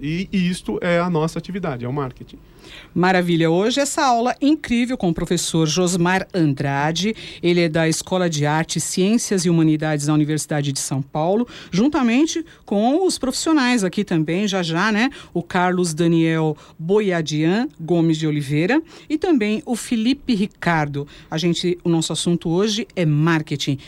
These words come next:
Speaker 2: E pra começar o programa, o professor escolheu já a sua música. Eu tô bem curiosa pra saber o que que ele escolheu. <laughs>
Speaker 1: Olha, eu fiz uma escolha de músicas aqui pensando no meu filho. <laughs>
Speaker 2: Que bom.
Speaker 1: Meu, meu filho tem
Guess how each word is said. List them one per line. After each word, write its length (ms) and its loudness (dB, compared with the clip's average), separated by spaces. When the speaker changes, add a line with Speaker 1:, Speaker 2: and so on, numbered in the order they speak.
Speaker 2:
E 60 -4
pra 160 -2
começar 320 0
o 60 -2
programa, 440 -4
o 40 -10
professor 580 0
escolheu 480 0
já 300 0
a 100 -4
sua 320 -2
música. 640 2
Eu 60 -4
tô 100 -8
bem 180 -4
curiosa 400 2
pra 140 -6
saber 280 -2
o 20 -2
que 120 -6
que 80 -4
ele 140 0
escolheu. 600 0
<laughs> 40 -14
Speaker 1:
Olha, 280 2
eu 160 2
fiz 240 -4
uma 120 0
escolha 380 -2
de 140 -4
músicas 560 -4
aqui 200 -6
pensando 380 -2
no 80 0
meu 160 0
filho. 380 -8
<laughs> 460 0
Speaker 2:
Que 120 -4
bom. 420 2
Speaker 1:
Meu, 100 -6
meu 180 2
filho 260 -6
tem 360 -2